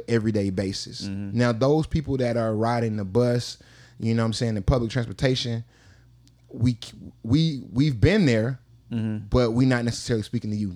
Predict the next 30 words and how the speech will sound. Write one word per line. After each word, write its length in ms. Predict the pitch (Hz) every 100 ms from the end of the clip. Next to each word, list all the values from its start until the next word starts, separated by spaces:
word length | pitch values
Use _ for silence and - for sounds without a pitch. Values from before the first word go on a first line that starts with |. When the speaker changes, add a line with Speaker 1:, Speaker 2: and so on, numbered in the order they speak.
| -
Speaker 1:
'cause 160 | 107 98
y'all 180 | 123
got 140 | 120 104
a 40 |
whole 360 | 98 123 135 143
nother 300 | 139 131 123 -
thing, 360 | 135 127 123 117 - - - - _
you 120 | 117 123
know 60 |
what 40 | 120
I'm 40 |
saying, 200 | 113 123
that 140 | 113 104
y'all 180 | 120 117
deal 280 | 110 127 113
with 140 | 107 -
on 140 | 113
a 40 | 104
regular 300 | 117 110 107
basis 260 | 117 113
Speaker 2:
So, 260 | 135 123 135
so 120 | - 131
what 160 | 143
we 80 | 147
Speaker 1:
that, 100 | -
Speaker 2:
say, 140 | 143 127
this 220 | 135 -
is, 240 | 131 113
Speaker 1:
you 100 | 123 120
know, 220 | 107